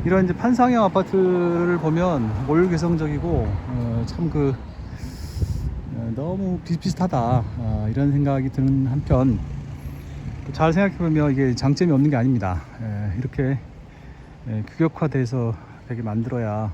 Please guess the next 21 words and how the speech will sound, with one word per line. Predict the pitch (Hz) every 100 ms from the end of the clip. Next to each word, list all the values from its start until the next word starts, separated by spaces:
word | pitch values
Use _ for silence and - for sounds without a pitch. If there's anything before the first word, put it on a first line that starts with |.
| -
어, | 104 101 98 98 101 101 - - - - - - -
건설비가 | 123 123 120 120
싸지고 | 135 156 143 147 156 - - -
더 | 123
많은 | 120 135 139
사람들이 | 135 123 113 131 143 117
이러한 | 139
추구를 | 143 - 165
누릴 | 131 147
수가 | - 127
있는 | 117
거죠. | 107 - 87 - -
예. | - - - - - - - - - -
그리고 | 117 113
또, | 139 139 - -
어, | 113 107 107 107 -
뭐 | - 117
어차피 | 117 151 135
그렇게 | 131
된 | 135 135 139
마당에 | 110 131 131 117 160